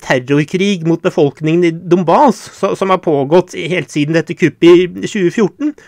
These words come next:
og som har kostet tusenvis av, av, av, av me-, me-, me-, mennesker livet. Så, så, så denne krigen be-, begynte ikke, eh, i februar tjue tjueto, sli-, slik personer som, som Støre og Solberg og så videre vil, vil ha oss til å tro.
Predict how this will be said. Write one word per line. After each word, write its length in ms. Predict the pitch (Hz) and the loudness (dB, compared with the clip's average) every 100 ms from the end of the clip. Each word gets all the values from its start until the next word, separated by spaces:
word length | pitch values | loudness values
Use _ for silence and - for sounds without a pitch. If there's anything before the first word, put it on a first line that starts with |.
| _ _ - | _ _ -4
og 60 | 175 | -2
som 80 | 196 | -2
har 80 | 196 | -2
kostet 380 | - - - 185 | -4 -6 -6 -8
tusenvis 720 | - 147 135 - 185 202 196 160 | -6 -8 -8 -8 -2 -2 0 0
av, 80 | 170 | 0
av, 160 | 180 165 | 0 0
av, 220 | 170 185 175 | 0 -2 -4
av 60 | |
me-, 80 | 185 | -10
me-, 300 | 185 - 196 | -10 -12 -12
me-, 160 | - 185 165 | -6 -6 -2
mennesker 340 | 175 147 - | -4 -4 -4
livet. 380 | 165 131 143 165 - - _ _ _ | -2 0 2 2 -2 -20 _ _ _
Så, 140 | - 196 | -8 -4
så, 140 | 233 190 | -4 -2
så 100 | 226 | -2
denne 240 | 214 180 185 | -2 -2 -6
krigen 420 | 156 147 135 175 | -6 -4 0 0
be-, 140 | 202 185 | -2 -4
begynte 540 | 208 123 120 117 208 | -4 -4 -6 -4 -6
ikke, 320 | - 147 151 - _ _ - | -4 -2 -2 -4 _ _ -8
eh, 920 | 175 170 160 - 156 185 262 - 156 - 175 | -6 -6 -8 -10 -10 -12 -12 -12 -14 -8 -6
i 80 | 156 | -6
februar 640 | 220 185 180 180 165 165 | -8 -4 -2 2 4 2
tjue 240 | - 170 | 0 -4
tjueto, 460 | 147 202 - 262 269 165 185 | -2 -4 0 2 2 0 -4
sli-, 160 | 190 | -4
slik 220 | - 165 185 | -2 -2 0
personer 400 | 175 139 143 180 | 0 -2 -2 -2
som, 160 | 165 175 | -2 -4
som 160 | 165 190 | -8 -8
Støre 380 | 214 165 139 151 | -2 -2 -2 0
og 20 | |
Solberg 480 | 190 139 135 147 156 | -2 0 -2 0 0
og 80 | |
så 80 | - | 0
videre 320 | 160 160 190 | 0 0 -2
vil, 140 | 185 175 | -4 -2
vil 100 | 180 | 0
ha 80 | 156 | 0
oss 160 | 151 | -2
til 160 | 180 185 | -2 -2
å 40 | |
tro. 160 | 214 | 0